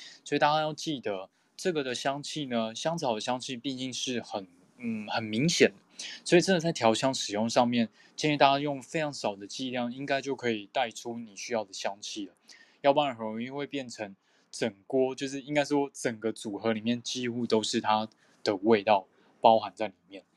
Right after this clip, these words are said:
所以甚至也可以用一些稀释之后的，呃，用法，可能会相对比较适合一些些。所以只要用一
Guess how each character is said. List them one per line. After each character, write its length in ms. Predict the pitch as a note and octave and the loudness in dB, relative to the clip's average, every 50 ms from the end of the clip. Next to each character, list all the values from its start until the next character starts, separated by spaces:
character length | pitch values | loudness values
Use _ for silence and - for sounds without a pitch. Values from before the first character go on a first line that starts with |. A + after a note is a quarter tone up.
| _ - _ | _ -20 _
所 160 | - - D3+ | -6 -4 -4
以 40 | D#3 | -4
甚 200 | C#3+ - E3+ D#3 | -2 -4 -4 -2
至 80 | D#3 E3 | 0 0
也 140 | C#3 A2+ | -2 -2
可 120 | G#2+ - C#3 | -2 -4 -4
以 100 | C#3 C3+ | -2 -2
用 200 | C#3+ C#3+ C#3 C#3 | -2 -4 -4 -4
一 20 | |
些 80 | C3+ C3+ | -6 -6
稀 300 | C3+ - - - C#3 C#3 | -6 -6 -8 -8 -8 -8
释 240 | B2+ - - - B2 | -8 -8 -8 -8 -8
之 240 | - - B2 B2 | -8 -6 -4 -2
后 180 | A#2+ C3 C3 A#2 | 2 2 0 2
的， 300 | G#2+ G#2+ G2+ G2 G2 F#2+ - _ _ _ _ _ | 0 -2 -4 -4 -6 -10 -12 _ _ _ _ _
呃， 200 | _ A2+ G#2 G2+ G2+ | _ -4 -4 -4 0
用 160 | A#2 D#3 C#3 | -2 -2 -2
法， 220 | A2+ - G#2 F2 - _ _ _ | -2 -8 -10 -10 -10 _ _ _
可 140 | - - A2 | -16 -12 -10
能 120 | G2+ G2+ | -8 -4
会 140 | G#2 B2+ C3+ | -2 -2 -2
相 220 | B2 - B2 B2 | 2 2 2 4
对 100 | B2 B2+ | 4 2
比 80 | A2+ - | 0 0
较 100 | - G#2+ | -2 -4
适 220 | G#2 - - A2+ | -4 -4 -6 -6
合 100 | G2+ F#2+ | -6 -6
一 80 | F#2 F#2+ | -8 -8
些 220 | G#2 G2+ A2 G2+ | -6 -4 -4 -4
些。 240 | F#2+ - F#2+ F#2+ F2+ - _ _ - - - - _ | -4 -4 -6 -6 -8 -8 _ _ -20 -20 -20 -20 _
所 80 | _ B2+ | _ -4
以 20 | |
只 120 | A#2 - A2+ | 0 2 2
要 60 | A#2+ | 2
用 100 | C#3 D#3 - | 2 -2 -8
一 100 | G3 | -12